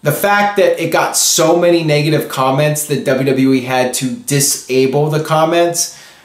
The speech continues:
um, that to me shows how petty W W E is. It, it's really pathetic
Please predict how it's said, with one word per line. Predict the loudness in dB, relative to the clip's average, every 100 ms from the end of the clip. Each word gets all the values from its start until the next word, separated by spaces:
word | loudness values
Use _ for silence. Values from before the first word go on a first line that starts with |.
| -4
um, | 0 0 0 -2
that | 0 0 0
to | -2
me | -2 -2
shows | -2 0 0 0 -2 -2
how | -2 -2
petty | -6 -4 -2 0 0 0
W | -2 0
W | -2 0 0
E | 0 0 0
is. | 0 0 -4 -6 -14 -20 -20 -4
It, | -2 0
it's | 0 0
really | 0 2 2 0
pathetic | -2 -2 0 -2 -8